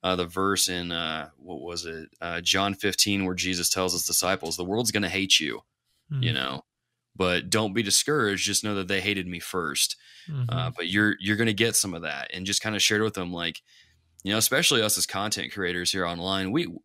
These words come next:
Speaker 1: we don't, that's one of the things I'm thankful for is me and you, we don't really get it near as much as some of the other people that I've seen online get it. Like, Shayless gets a lot of heat online when he, when he's speaking truth about the Bible.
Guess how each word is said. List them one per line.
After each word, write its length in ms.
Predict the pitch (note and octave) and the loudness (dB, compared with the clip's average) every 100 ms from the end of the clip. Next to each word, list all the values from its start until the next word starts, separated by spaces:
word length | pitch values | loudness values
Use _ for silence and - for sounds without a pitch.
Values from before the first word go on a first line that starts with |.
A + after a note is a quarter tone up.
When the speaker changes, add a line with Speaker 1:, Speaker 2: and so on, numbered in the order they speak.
| _ _ - _ _ - | _ _ -20 _ _ -2
Speaker 1:
we 140 | E3+ | 2
don't, 300 | A#3+ G3+ C#3 - _ _ _ _ _ | 4 2 0 -6 _ _ _ _ _
that's 180 | D#3 G3 | 0 2
one 100 | A3+ | 2
of 60 | D#3+ | 2
the 40 | |
things 120 | C3+ | 2
I'm 180 | A2 A#2 | 2 2
thankful 300 | B2 B2+ A#2+ | 0 -4 -4
for 240 | A2+ B2 A2+ | -4 0 0
is 100 | G#2+ | 0
me 180 | D3+ | 0
and 100 | D3+ | 2
you, 160 | A#2 A2+ | 2 2
we 120 | A2+ | 0
don't 160 | E3+ A2+ | 0 0
really 200 | A#2+ A2 | 0 -2
get 360 | F2 - G#2 G#2 | -4 0 2 2
it 120 | D#2+ | 0
near 200 | G2 G2 | -2 -2
as 120 | F#2 | -2
much 180 | G2+ F#2 | -4 -2
as 100 | F2+ | 0
some 160 | G#2 F#2 | 0 -2
of 60 | |
the 60 | F2 | -2
other 100 | F2+ | -4
people 360 | - F#2+ F2+ F2+ | -4 -4 -2 -4
that 140 | F2 | -2
I've 160 | F2+ F2+ | 2 2
seen 380 | - F2+ F2 | 2 0 -2
online 440 | A#1+ F2 F2+ F2+ F2 | -4 -6 -6 -6 -6
get 160 | E2+ F2 | -4 -2
it. 100 | C#2 | 0
Like, 280 | F2 F2 - - - _ - - | -2 -2 -6 -20 -20 _ -14 4
Shayless 560 | - - B2 C3+ C3 - | 6 8 8 6 4 2
gets 140 | A2+ | 2
a 40 | |
lot 200 | A2 A2+ | 2 4
of 60 | A2 | 2
heat 180 | G#2+ G#2+ | 0 0
online 760 | G2+ G2 G2 F#2+ F#2+ F#2 F#2+ - | 0 0 -2 0 0 -2 -6 -10
when 160 | G2+ G2 | -4 -2
he, 100 | F#2 | -2
when 160 | F#2 | -2
he's 120 | F#2 - | 2 2
speaking 300 | G2 F#2 F2+ | 2 -2 -2
truth 240 | G2 F#2 | -2 -4
about 220 | F2+ F2+ | -2 -2
the 80 | F2+ | -2
Bible. 500 | F2 F2 F2 F2 | -2 0 0 -4